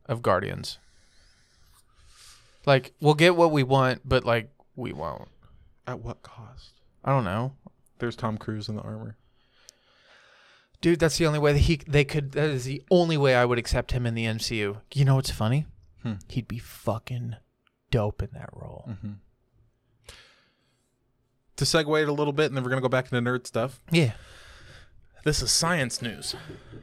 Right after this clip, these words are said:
Speaker 1: Okay.
Speaker 2: A ninety-three million year old killer crocodile discovered with a baby dinosaur in its stomach.
Speaker 1: Like fossilized?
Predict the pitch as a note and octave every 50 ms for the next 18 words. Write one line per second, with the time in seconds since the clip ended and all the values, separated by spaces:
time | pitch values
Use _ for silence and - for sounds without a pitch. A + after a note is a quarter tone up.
0 | - _ _ - C#3 C3 C#3 D#3 - - - C3+ B2 B2+ C3+ C#3+ C#3+ F3+ A3+ B3
1 | C4 C#4+ C#4+ - - A#3 A#3 A#3 A3+ G3+ F3 E3 E3+ F3+ F#3+ F#3+ F#3+ G3 F#3+ F#3
2 | E3 E3 E3 D#3 D3+ D#3 D#3 D3 - _ - - D#3 D#3+ F3+ A3 A#3 A#3 - -
3 | - G#3 G3+ G3+ - D3+ C3 B2 A#2+ A#2 A#2+ A2+ A2+ - - - C#3+ C#3+ C#3+ D3
4 | C#3 C3+ C3+ C3+ - B2 G#2 G2+ _ B2+ B2+ C#3+ D3+ E3+ E3+ C#3+ B2+ A#2 A#2+ C3
5 | B2+ A#2 - - A2+ G2 G2+ F#2 D#2 D#2 - - - F2+ A#1+ B1 C#2+ C2+ - -
6 | - - - - - _ _ _ _ _ _ _ _ _ _ _ _ _ _ _
7 | _ _ _ _ _ _ _ _ _ _ _ _ _ _ _ - - - - -
8 | - - - _ _ _ _ _ _ _ _ _ _ _ _ _ _ _ _ _
9 | _ _ _ _ _ _ _ _ _ - C#3 A#2+ _ _ - C#3 B2 C3 - -
10 | D#3 D#3 D#3 D#3+ D#3+ - -